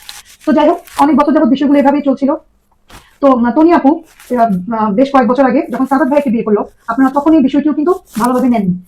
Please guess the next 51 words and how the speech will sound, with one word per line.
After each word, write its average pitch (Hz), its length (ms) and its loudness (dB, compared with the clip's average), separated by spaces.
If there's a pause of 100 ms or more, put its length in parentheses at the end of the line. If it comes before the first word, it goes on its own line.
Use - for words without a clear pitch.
(100)
সে - 80 -4
কিন্তু 330 180 2
বিয়ে 339 160 4
করেছে, 226 200 0
খারাপ 277 200 -2
কিছু 294 140 -6
করেনি। 214 260 0 (260)
সাদাত 269 220 0
ভাইয়ের 277 180 4
বয়স 247 180 2
বেশি, 240 180 -2 (120)
আজে 254 140 4
বাজে 254 160 -2
আপনারা 285 200 0
অনেক 277 160 0
কথা 254 120 -4
বলেছেন। 196 320 -4
তো 254 60 -12
তারপর 277 260 -2
যখন 269 200 -2
আপনারা 269 220 0
দেখলেন 220 240 -4 (300)
যে 262 100 2
না, 226 120 0
সাদাত 247 220 -4
ভাই 254 160 0
যথেষ্ট 247 240 -6
জেন্টেল, 240 400 -2
ওয়েল 277 160 4
এডুকেটেড 262 300 -2
একজন 214 220 -4 (100)
পারসন, 226 240 -6 (300)
তখন 330 180 2
কিন্তু 339 180 0
আপনারা 269 260 0
খুব 330 100 0 (360)
ভালো 285 160 2
মতোই 320 220 2
তাকে 294 120 0 (260)
অ্যাকসেপ্ট 269 300 -4
করে 233 160 0
নিলেন। 180 200 -2 (340)
তো 311 80 -4
যাই 285 180 2
হোক, 285 100 0 (100)
খুব 254 100 0
ভালো 285 180 2
মতো 294 160 0
আপু 254 100 -2
সংসার 254 240 -2
করছিল, 262 220 -2